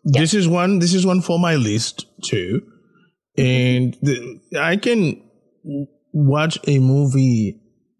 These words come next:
Speaker 2: at several point of my day, <laughs> which, which is a, an ability that not a lot of people have. I can start a movie, go to work, come back at lunch, continue it, and then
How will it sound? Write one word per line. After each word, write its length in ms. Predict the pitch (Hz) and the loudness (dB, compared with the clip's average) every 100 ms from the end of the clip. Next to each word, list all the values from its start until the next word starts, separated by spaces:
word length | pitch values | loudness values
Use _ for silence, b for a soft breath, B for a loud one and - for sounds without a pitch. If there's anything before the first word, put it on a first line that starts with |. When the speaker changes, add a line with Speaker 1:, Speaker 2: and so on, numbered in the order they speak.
| _ _ _ - | _ _ _ -4
Speaker 2:
at 160 | 127 | -4
several 420 | - 143 135 139 113 | -2 -2 0 0 -2
point 400 | - 123 131 127 | -2 0 0 -2
of 160 | - | -2
my 200 | 117 101 | -2 -2
day, 340 | 95 110 131 180 | -2 0 0 0
<laughs> 40 | |
which, 320 | 147 139 139 | 2 2 2
which 480 | 165 - 113 139 131 | 0 -2 -2 -2 0
is 300 | 139 117 104 _ _ _ _ 147 | 0 -2 -6 _ _ _ _ -2
a, 260 | 127 127 - | 0 0 0
an 160 | 131 | 0
ability 460 | 123 113 143 135 127 | 0 0 0 0 0
that 260 | 120 110 131 | 0 -2 -2
not 220 | 127 117 | -2 0
a 20 | |
lot 160 | 123 123 | 0 -2
of 120 | - | -2
people 300 | 120 113 110 | -4 -2 -2
have. 260 | 104 131 143 135 - - _ B B B B 113 | 0 0 2 0 0 -14 _ B B B B -2
I 160 | 135 | 0
can 160 | 151 131 | 0 0
start 300 | 120 135 127 | 0 0 0
a 40 | |
movie, 440 | 233 135 123 131 123 | 2 2 2 0 0
go 200 | 110 113 | 0 0
to 80 | |
work, 460 | 190 113 107 110 - | 0 2 0 -2 -2
come 240 | 143 180 | -2 2
back 440 | 139 101 107 110 - | 2 0 -2 -4 -4
at 180 | - 196 | -4 -2
lunch, 640 | 127 117 113 120 120 - - _ _ _ | 0 0 2 0 -2 -10 -16 _ _ _
continue 520 | - 117 - 170 110 | -2 0 0 2 0
it, 300 | 85 98 101 | -4 -8 -2
and 180 | 123 117 | 0 0
then 340 | 110 107 110 | 0 -2 -4